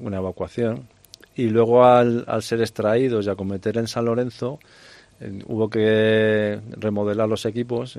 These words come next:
y al final a San Lorenzo fuimos los seis españoles y los cu-, y cuatro chilenos, ¿no? Al final fueron diez personas las que además hicimos cima ahí en, en el Monte San Lorenzo. Entre ellos un, un cámara de, de la productora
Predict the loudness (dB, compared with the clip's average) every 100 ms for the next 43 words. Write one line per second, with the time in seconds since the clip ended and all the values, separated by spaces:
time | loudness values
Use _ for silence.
0 | -10 -8 -6 -6 -8 -10 -6 -4 -4 -4
1 | -4 -2 -4 -4 -6 -4 -6 -6 -10 -12
2 | -8 -6 -6 -6 -6 -8 -10 -12 -8 -8
3 | -8 -14 -12 -14 -14 -18 -20 -20 -20 -20
4 | -20 _ -10 -8 -6 -6 -4 -4 -2 -4
5 | -4 -6 -6 -8 -8 -6 -6 -8 -6 -6
6 | -6 -6 -6 -4 -6 -8 -10 -10 -10 -10
7 | -12 -10 -8 -8 -10 -10 -12 -16 -18 -14
8 | -12 -10 -8 -8 -6 -4 -4 -6 -8 -20
9 | -20 -20 -20 -20 _ -12 -10 -6 -4 -2
10 | -2 -2 -6 -16 -12 -8 -8 -8 -10 -12
11 | -14 -12 -12 -8 -6 -2 -2 0 -2 -2
12 | -2 -4 -8 -10 -8 -8 -8 -8 -6 -4
13 | -2 -4